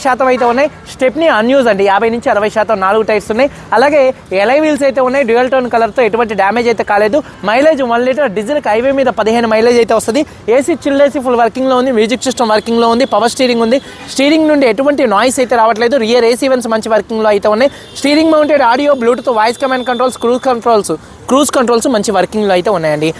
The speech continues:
నాలుగు పవర్ విండోస్ వర్కింగ్లో ఉన్నాయి, సెంట్రల్ లాకింగ్ ఉంది, టూ కీస్ అయితే అవైలబుల్గా అయితే ఉన్నాయి. సేఫ్టీ విషయంలో ఈ కార్లో ఎనిమిది ఎయిర్ బ్యాగ్స్, ఏబిఎస్, రివర్స్ కెమెరా, రివర్స్ పార్కింగ్ సెన్సార్స్ ఉన్నాయి. సీట్ కవర్స్ వందకి డెబ్బై నుంచి డెబ్బై శాతం సీట్ కవర్స్ అయితే ఉన్నాయి.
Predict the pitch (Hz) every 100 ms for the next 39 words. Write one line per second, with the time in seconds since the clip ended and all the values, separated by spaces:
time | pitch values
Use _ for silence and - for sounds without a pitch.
0 | - - 202 247 320 285 277 277 277 269
1 | 247 202 214 254 240 233 220 233 220 202
2 | 247 240 226 214 208 226 247 - - 294
3 | 269 277 233 233 254 208 233 214 196 185
4 | 175 160 151 - - 277 302 294 339 294
5 | 302 285 247 240 262 247 247 220 220 -
6 | 196 226 262 233 247 262 269 - 302 214
7 | 226 269 277 - 311 202 233 - 277 285
8 | 285 202 214 - 202 220 240 277 269 233
9 | 233 220 214 254 302 - - - 254 254
10 | 320 285 294 214 220 254 220 185 175 220
11 | 220 208 214 180 175 208 208 220 202 196
12 | - 180 170 170 160 147